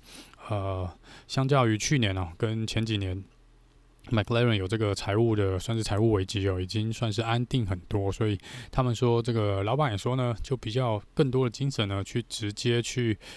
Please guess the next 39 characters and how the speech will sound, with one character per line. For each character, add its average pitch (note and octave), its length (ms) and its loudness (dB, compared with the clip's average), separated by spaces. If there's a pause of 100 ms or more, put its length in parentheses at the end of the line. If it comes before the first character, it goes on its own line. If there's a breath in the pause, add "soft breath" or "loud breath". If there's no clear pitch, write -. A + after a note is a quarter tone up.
(260 loud breath)
呃， G2+ 160 -2
集 A2+ 180 -6
中 C#3 240 0
在 C#3+ 260 0
这 A2+ 140 -2
个 G#2+ 80 2
比 G2+ 180 -4
赛 A#2+ 200 0
上 A#2 140 4
面， G#2+ 200 2
而 G2+ 80 -2
不 A2 140 -4
是 A#2 160 -2
还 G2 140 -2
要 G#2+ 220 0
去 A2 200 -4
分 B2 260 -2
工 B2 260 0
哦， G2 160 -4 (200 loud breath)
去 C3+ 160 -4
省 F2+ 420 -4
什 - 100 -8
么 G2+ 120 -2
零 G2 180 0
件 C3 300 0
啊， A2+ 180 -2
或 A#2+ 140 -2
者 A#2 100 -2
去 A2+ 160 -2
想 G2 200 -4
要 A2+ 140 -4
这 A#2 120 -4
个 A2 180 -2
省 - 220 -4
费 B2 240 0
用， A#2 260 0
或 A2+ 100 -2
者 A2+ 140 -2
去 A2+ 260 -4